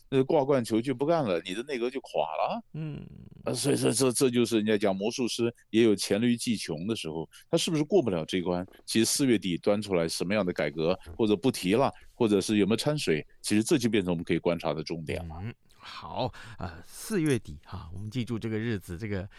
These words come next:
Speaker 2: 以色列是不是能够，呃，
Speaker 1: 啊。
Speaker 2: 安然地度过这个危机啊？这是非常重要。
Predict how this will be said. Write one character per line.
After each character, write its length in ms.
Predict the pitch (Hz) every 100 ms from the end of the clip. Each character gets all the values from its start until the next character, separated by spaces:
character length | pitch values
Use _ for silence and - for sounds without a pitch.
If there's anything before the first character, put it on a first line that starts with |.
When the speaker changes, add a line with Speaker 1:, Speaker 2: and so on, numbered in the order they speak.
| - -
Speaker 2:
以 100 | 101
色 200 | 139 131
列 140 | 131
是 140 | -
不 80 | 139
是 160 | 120 131
能 240 | 101 117
够， 220 | 117 127 - - -
呃， 120 | - 92 -
Speaker 1:
啊。 180 | 92 -
Speaker 2:
安 160 | 190 208
然 140 | 160
地 120 | 143
度 260 | 156 277 214
过 220 | 151 156
这 160 | 131 139
个 100 | 110
危 220 | 101 90
机 260 | - 101 92
啊？ 160 | 92
这 140 | 92 98
是 100 | -
非 180 | - 143
常 180 | 107 104
重 220 | 127 104
要。 180 | 110